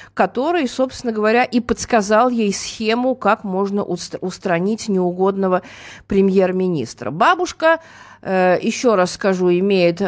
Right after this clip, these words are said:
украинское происхождение и даже украинское гражданство. Поэтому, собственно говоря, она сейчас и рассказывает, как она планомерно, методично вталкивала своему, э, муженьку, вдалбливала, да,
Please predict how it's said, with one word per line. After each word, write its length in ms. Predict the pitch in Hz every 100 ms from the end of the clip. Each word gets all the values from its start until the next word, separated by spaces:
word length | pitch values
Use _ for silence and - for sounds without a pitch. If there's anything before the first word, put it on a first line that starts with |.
| -
украинское 720 | 185 226 190 175 170 - 175
происхождение 1000 | 175 180 175 202 196 196 302 359 370 359
и 300 | - 226 302
даже 380 | 214 214 208 214
украинское 720 | 240 233 240 214 196 190 226
гражданство. 800 | 208 220 208 202 131 - - 131 -
Поэтому, 580 | 190 240 320 370 403 403 - - - -
собственно 400 | - 240 - 226
говоря, 380 | 214 220 247 320
она 300 | 233 233 285 -
сейчас 420 | - 196 254 247
и 40 | 240
рассказывает, 760 | 220 - 208 170 156 151 151
как 300 | - 247 320
она 240 | 185 208 294
планомерно, 880 | - 214 196 175 185 294 370 339
методично 720 | 254 214 202 180 220 294 - 226
вталкивала 760 | - 226 208 196 180 175 170 - - -
своему, 640 | - 208 196 196 196 170 147
э, 320 | - 165 165
муженьку, 580 | 170 185 190 202 202 359
вдалбливала, 800 | 302 220 254 285 262 240 220 208
да, 280 | 196 214